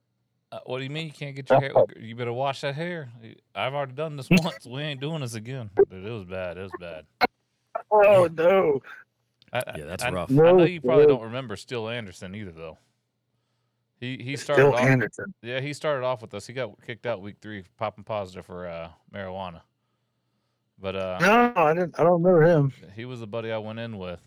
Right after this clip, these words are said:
Speaker 1: He, w-, on the buddy program, we were supposed to get the same station together.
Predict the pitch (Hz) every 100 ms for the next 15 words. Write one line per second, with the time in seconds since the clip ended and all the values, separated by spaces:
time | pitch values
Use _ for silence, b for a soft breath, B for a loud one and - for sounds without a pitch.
0 | - 110 - 101 - 107 107 113 120 95
1 | 90 87 92 101 120 107 - 113 - 95
2 | 113 _ - 104 95 - 107 95 87 85
3 | 82 87